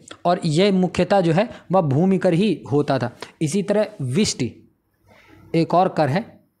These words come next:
विष्टि या बेगार, राज्य के आय का एक प्रमुख स्रोत था जिसे एक प्रकार का कर भी माना जाता था। तो इस प्रश्न का सही जवाब क्या है? वह है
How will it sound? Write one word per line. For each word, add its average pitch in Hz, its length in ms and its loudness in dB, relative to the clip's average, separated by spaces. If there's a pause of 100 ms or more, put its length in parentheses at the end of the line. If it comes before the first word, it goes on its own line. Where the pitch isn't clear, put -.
(320)
विष्टि 127 460 -2 (1040)
या 175 500 -2 (680)
बेगार, 139 580 0 (2500)
राज्य 165 400 2
के 220 200 0 (100)
आय 180 200 2
का 196 120 2
एक 202 200 0
प्रमुख 180 320 0
स्रोत 165 500 -2
था 123 140 -4 (440)
जिसे 147 400 0 (200)
एक 196 200 0
प्रकार 165 280 0
का 220 140 0 (320)
कर 160 140 4
भी 175 360 0
माना 147 340 2
जाता 131 260 0
था। 117 160 -8 (280)
तो - 280 -8
इस 160 120 -4
प्रश्न 180 320 -4
का 180 120 2
सही 165 280 0
जवाब 175 300 0
क्या 175 120 0
है? 190 120 2
वह 160 200 2
है 202 160 -2